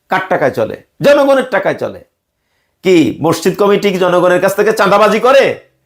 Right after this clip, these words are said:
না। শুক্রবার আসলে কৌটা ধরায় দেয় যে, "ভাই, কিছু দান করেন।"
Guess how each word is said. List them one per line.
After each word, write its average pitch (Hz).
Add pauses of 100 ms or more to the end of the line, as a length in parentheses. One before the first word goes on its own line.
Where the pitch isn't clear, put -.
(320)
না। 285 (880)
শুক্রবার 277
আসলে 254
কৌটা 220
ধরায় 160
দেয় 127
যে, 139
"ভাই, 147
কিছু 143
দান 127
করেন।" 90